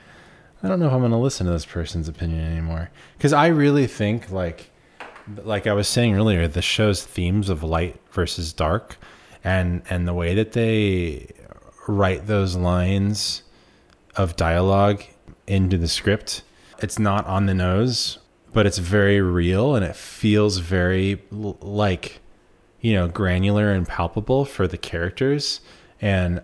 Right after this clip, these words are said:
I, I'm just, like, I'm blown away by people's criticisms of them saying that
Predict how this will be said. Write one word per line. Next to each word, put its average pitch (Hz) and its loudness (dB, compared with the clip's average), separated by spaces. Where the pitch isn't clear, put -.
I, 117 0
I'm - -8
just, 113 -2
like, 101 0
I'm 104 2
blown 107 2
away 101 4
by 90 2
people's - -2
criticisms 85 -2
of 90 0
them 92 2
saying 87 2
that 82 -2